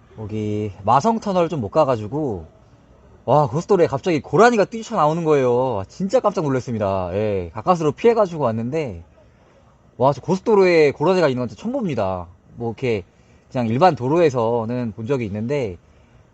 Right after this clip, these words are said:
와, 그 고속도로 달리고 있는데 고-, 고라니가 뛰어나가지고 정말 깜짝 놀랐어요. 예.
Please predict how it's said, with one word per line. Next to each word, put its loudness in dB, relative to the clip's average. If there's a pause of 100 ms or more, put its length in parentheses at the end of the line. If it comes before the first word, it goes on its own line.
(140)
와, 0
그 -14
고속도로 0 (160)
달리고 2
있는데 0
고-, -8
고라니가 0
뛰어나가지고 -2
정말 -2
깜짝 -2
놀랐어요. -4 (100)
예. -8